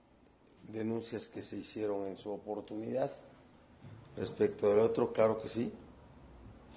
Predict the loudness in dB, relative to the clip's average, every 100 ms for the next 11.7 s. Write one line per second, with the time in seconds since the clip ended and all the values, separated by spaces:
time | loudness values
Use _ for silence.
0 | -20 -20 -2 -2 -2 -8 -10 -10 -12 -20
1 | -20 -20 -20 -20 -18 -6 0 0 0 0
2 | 2 6 8 8 8 6 4 -6 -16 -20
3 | -20 -20 -20 -20 -20 -20 -20 -20 -10 -8
4 | -4 -4 -2 -6 -6 -4 -2 -2 -4 -4
5 | -6 -6 -6 -4 -4 -4 -6 -2 -4 -4
6 | -8 -10 -10 -10 -6 -2 -2 -4 -14 -20
7 | -20 -20 -20 -20 -20 -20 -20 -20 -20 -20
8 | -10 -6 -2 0 0 0 0 2 4 4
9 | 2 -4 -4 0 0 2 2 2 0 -6
10 | -16 -20 -20 -20 -16 -6 -4 -4 -2 -2
11 | -2 -4 -4 -2 -2 0 0